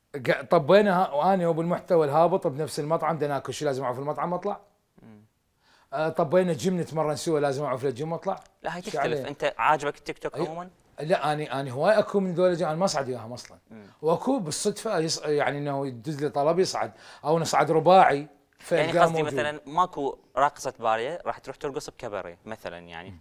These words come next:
Speaker 2: ترقص
Speaker 1: لا،
Speaker 2: باليه
Speaker 1: لا،
Speaker 2: بكباريه.
Speaker 1: آه،
Speaker 2: ما هو هذا
Speaker 1: شوف،
Speaker 2: كباريه.
Speaker 1: أنا ما دافع عن التيك توك بمحتوى
Speaker 2: مم.
Speaker 1: سيء جدًا، بس أنا ما لي علاقة بي، أنا ما دا أقدم شيء سيء.
Speaker 2: مم.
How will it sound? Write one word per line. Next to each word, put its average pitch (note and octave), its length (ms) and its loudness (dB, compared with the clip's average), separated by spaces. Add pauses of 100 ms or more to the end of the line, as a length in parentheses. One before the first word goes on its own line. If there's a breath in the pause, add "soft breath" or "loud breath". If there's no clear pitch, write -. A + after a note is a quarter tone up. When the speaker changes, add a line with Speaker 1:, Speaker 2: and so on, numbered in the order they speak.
(100)
Speaker 2:
ترقص A#2 320 -6
Speaker 1:
لا، A2 60 -8
Speaker 2:
باليه A2 240 4
Speaker 1:
لا، - 140 -6
Speaker 2:
بكباريه. F2+ 360 -8
Speaker 1:
آه، B2+ 240 -8
Speaker 2:
ما C3 80 -2
هو D#3+ 120 4
هذا D#3+ 180 6
Speaker 1:
شوف، - 120 -2
Speaker 2:
كباريه. C#3+ 320 4
Speaker 1:
أنا E3+ 100 -2
ما F#3 140 2
دافع D#3+ 320 0
عن C3 140 -4
التيك C3 240 -12
توك D3+ 320 -4
بمحتوى D3+ 840 -4 (220)
Speaker 2:
مم. A2 160 -12 (120)
Speaker 1:
سيء C#3+ 440 -4
جدًا، G2+ 380 -14 (400)
بس - 180 -12
أنا B2+ 120 -10
ما C3 80 -8
لي C#3 80 -4
علاقة A#2 320 -10
بي، A#2 120 -14
أنا B2+ 80 -10
ما C3+ 80 -8
دا B2 80 -6
أقدم G#2 300 -14
شيء G2 140 -20
سيء. F2+ 360 -20
Speaker 2:
مم. G#2 300 -20